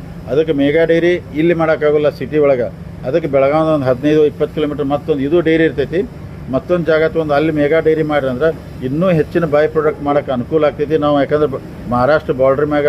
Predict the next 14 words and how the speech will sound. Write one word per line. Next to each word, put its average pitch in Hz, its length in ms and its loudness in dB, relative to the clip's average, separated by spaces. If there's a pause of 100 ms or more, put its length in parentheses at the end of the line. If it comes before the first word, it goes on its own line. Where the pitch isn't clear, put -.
ಗೋವಾ 135 320 2
ಬಾರ್ಡರ್ 135 320 0
ಮ್ಯಾಗ 143 140 -2
ಇರೋದ್ರಿಂದ 131 280 -4
ಮಾರ್ಕೆಟ್ 147 500 -4
ಮಾಡೋಕೆ - 460 -6 (160)
ಭಾಳ 147 240 4
ಚಲೋ 143 280 0
ಆಗ್ತೈತಿ. 139 340 0
ಅದಕ್ಕೆ 151 260 -2
ಮೆಗಾ 135 240 2
ಡೈರಿದು 156 360 2
ಪ್ಲ್ಯಾನ್ 147 320 0
ಇದೆ. 143 140 2